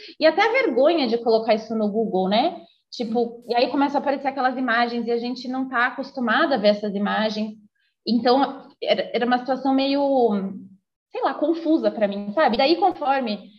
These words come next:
isso foi, faz alguns anos já, conforme você vai indo, você vai aprendendo, aí você vai se sentindo mais confortável. Mas o ponto é esse, é, tipo, a gente não deveria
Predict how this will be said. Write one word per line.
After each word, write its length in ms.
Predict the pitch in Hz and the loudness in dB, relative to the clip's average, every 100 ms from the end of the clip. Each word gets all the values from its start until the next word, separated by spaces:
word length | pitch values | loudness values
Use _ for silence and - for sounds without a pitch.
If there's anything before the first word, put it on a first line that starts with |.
| - | -12
isso 200 | 262 302 | -10 -6
foi, 220 | - 302 - | -2 -2 -2
faz 180 | 277 269 | -2 -2
alguns 280 | 269 320 285 | 0 2 2
anos 220 | 247 208 | 2 0
já, 100 | 190 | -2
conforme 460 | 214 214 233 233 233 | -4 0 2 2 0
você 120 | 226 | -4
vai 180 | 247 269 | -4 -4
indo, 200 | 247 208 | -4 -6
você 140 | 202 | -6
vai 140 | 185 185 | -2 -2
aprendendo, 540 | 190 240 233 208 240 | -2 -2 0 0 -2
aí 60 | 254 | -4
você 120 | 262 | -4
vai 120 | 262 | -6
se 120 | 262 | -6
sentindo 400 | 262 269 262 269 | -6 -4 -2 -2
mais 180 | 269 269 | -2 -4
confortável. 560 | 269 262 302 311 233 220 | -6 -4 -2 0 0 2
Mas 160 | 220 | -2
o 80 | 226 | -4
ponto 260 | 226 254 311 | -4 -2 2
é 180 | 381 302 | 2 2
esse, 140 | 302 | -2
é, 40 | 220 | -12
tipo, 180 | 214 214 | -8 -6
a 40 | |
gente 240 | 208 220 | -6 -4
não 140 | 220 247 | -4 -2
deveria 400 | 262 311 269 | 0 0 2